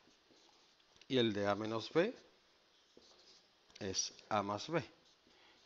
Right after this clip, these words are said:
Y tienes que recordar el producto notable A más B por A menos B es A cuadrado menos B cuadrado. Entonces, teniendo eso en cuenta, multiplico y divido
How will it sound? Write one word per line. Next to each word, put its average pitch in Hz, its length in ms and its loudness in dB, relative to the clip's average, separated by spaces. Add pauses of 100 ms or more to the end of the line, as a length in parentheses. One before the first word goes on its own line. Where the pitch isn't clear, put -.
(160)
Y 113 60 -4
tienes 113 280 0
que - 140 0
recordar 127 600 2
el 110 160 -2
producto 110 500 -6
notable 156 540 4 (1040)
A 117 160 4
más 120 280 0
B 92 240 -4 (680)
por 98 220 -2
A 98 80 2
menos 110 400 -6
B 190 280 2 (840)
es 98 360 -6 (340)
A 107 220 2
cuadrado 151 640 4 (380)
menos 98 500 -6
B 104 160 -4
cuadrado. 85 400 -8 (1200)
Entonces, 101 460 -6
teniendo 113 340 -6
eso - 160 -6
en 143 120 -4
cuenta, 180 440 0
multiplico 123 720 -4
y 131 60 -2
divido 170 480 -2